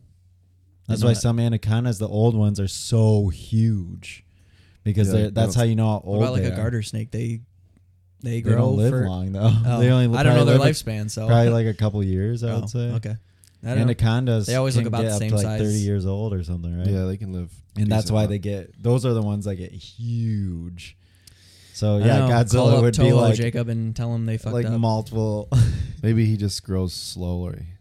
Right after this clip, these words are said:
Speaker 3: very, very slowly.
Speaker 1: Well, I mean, he probably just doesn't,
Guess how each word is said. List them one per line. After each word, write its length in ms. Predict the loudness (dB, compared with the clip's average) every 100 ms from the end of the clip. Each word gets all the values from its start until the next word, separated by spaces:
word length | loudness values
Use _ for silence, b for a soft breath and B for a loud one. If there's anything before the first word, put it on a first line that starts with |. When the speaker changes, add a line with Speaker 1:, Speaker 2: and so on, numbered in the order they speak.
| -16
Speaker 3:
very, 400 | -12 -8 -6 -6
very 200 | -8 -10
slowly. 300 | -10 -12 -10
Speaker 1:
Well, 160 | -4 -2
I 120 | -2
mean, 300 | -4 -6 -8 -12
he 100 | -8
probably 340 | -2 -2 -2 -4
just 200 | -8 -8
doesn't, 500 | -10 -10 -12 -16